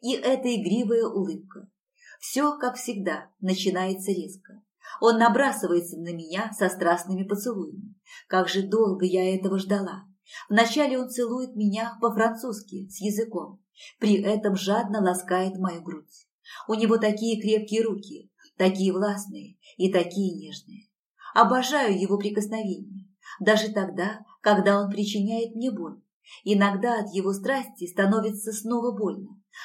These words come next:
но я не хочу, чтобы он меня отпускал. В голове крутится только одна мысль: «Войди в меня как можно скорей и оттрахай, как последнюю проститутку».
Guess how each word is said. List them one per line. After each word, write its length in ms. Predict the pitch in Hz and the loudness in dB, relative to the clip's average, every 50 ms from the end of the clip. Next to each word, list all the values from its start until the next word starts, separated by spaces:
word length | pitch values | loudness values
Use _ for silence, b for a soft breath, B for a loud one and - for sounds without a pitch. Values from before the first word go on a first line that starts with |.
| B B | B B
но 120 | 208 214 240 | -2 0 0
я 180 | 247 262 277 269 | 2 2 2 2
не 120 | 269 277 | 0 -2
хочу, 560 | - 285 294 294 294 - 247 208 - - - B B B B | -2 -2 -2 -2 -2 -4 -6 -6 -6 -6 -10 B B B B
чтобы 380 | - - 220 214 190 180 180 | -2 4 6 6 8 8 8
он 200 | 185 202 208 190 | 8 8 6 4
меня 380 | 185 190 185 180 190 185 185 185 | 4 2 0 0 -2 -4 -4 -4
отпускал. 600 | - 180 - - 175 170 - - - 147 131 - - _ _ - - - | -6 -8 -8 -10 -14 -14 -12 -12 -12 -12 -12 -12 -16 _ _ -20 -8 -2
В 120 | 190 202 | 0 4
голове 440 | 196 208 214 214 208 202 196 226 220 | 6 8 8 10 8 8 8 6 4
крутится 560 | 214 202 190 220 208 214 226 214 - 220 208 | 4 4 2 4 2 2 -2 -2 0 0 0
только 460 | 208 214 208 214 208 - 214 214 208 | 4 4 4 4 4 2 2 2 2
одна 380 | 208 196 202 175 180 208 214 208 | 4 2 2 2 4 4 4 4
мысль: 400 | 202 202 196 202 - - - - - _ _ _ _ - | 4 4 4 2 0 -4 -8 -12 -14 _ _ _ _ -2
«Войди 520 | 175 180 220 226 226 214 220 240 247 202 | 2 6 6 6 6 4 2 0 -2 -2
в 40 | 170 | -2
меня 320 | 165 151 147 - 190 - - _ _ - | -4 -8 -8 -10 -12 -12 -14 _ _ 2
как 260 | 220 220 220 220 - | 4 6 6 6 6
можно 400 | 208 214 247 254 208 214 220 214 | 6 6 6 6 4 2 0 -2
скорей 560 | 220 - - 214 202 - 151 143 - - _ b b b b b | -2 0 0 0 0 0 -2 -8 -12 -16 _ b b b b b
и 140 | b 247 262 | b 6 8
оттрахай, 880 | 247 233 208 220 - - 202 226 240 269 269 262 - 202 170 156 - - | 8 8 8 6 2 4 6 6 6 4 2 0 -2 -4 -4 -4 -6 -2
как 280 | - 220 214 208 - - | 2 4 4 4 4 4
последнюю 760 | 202 196 196 196 190 175 185 220 226 196 202 226 233 226 220 | 4 4 4 4 4 6 6 6 6 4 2 2 2 2 2
проститутку». 840 | 202 190 214 214 - 233 254 254 190 160 - - - 147 - - | 2 0 0 0 -2 -4 -4 -4 -4 -8 -8 -10 -18 -20 -20 -20